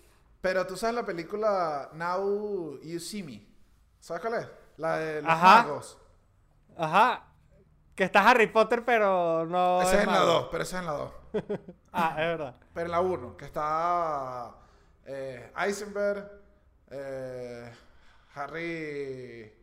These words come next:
Speaker 1: Goodison, no sé, yo siempre lo, lo, lo amo,
Speaker 2: <laughs>
Speaker 1: Goody
Speaker 2: Los actores,
Speaker 1: Harrison.
Speaker 2: lo-,
Speaker 1: Ajá.
Speaker 2: ajá, ajá. Unos
Speaker 1: Eh,
Speaker 2: actores muy buenos.
Speaker 1: pero
Speaker 2: De esa.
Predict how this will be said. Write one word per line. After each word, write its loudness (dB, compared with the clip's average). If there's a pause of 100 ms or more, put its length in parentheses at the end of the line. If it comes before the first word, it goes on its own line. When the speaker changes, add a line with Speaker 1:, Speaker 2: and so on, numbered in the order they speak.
(720)
Speaker 1:
Goodison, -8
no -12
sé, -8
yo -14
siempre -8
lo, -8
lo, -6
lo 4
amo, 2
Speaker 2:
<laughs> -8
Speaker 1:
Goody -2
Speaker 2:
Los 10
actores, 8
Speaker 1:
Harrison. -6 (100)
Speaker 2:
lo-, -8
Speaker 1:
Ajá. -14
Speaker 2:
ajá, 6
ajá. -20 (160)
Unos 0
Speaker 1:
Eh, 8
Speaker 2:
actores 8
muy 2
buenos. 4 (640)
Speaker 1:
pero -2
Speaker 2:
De -4
esa. -6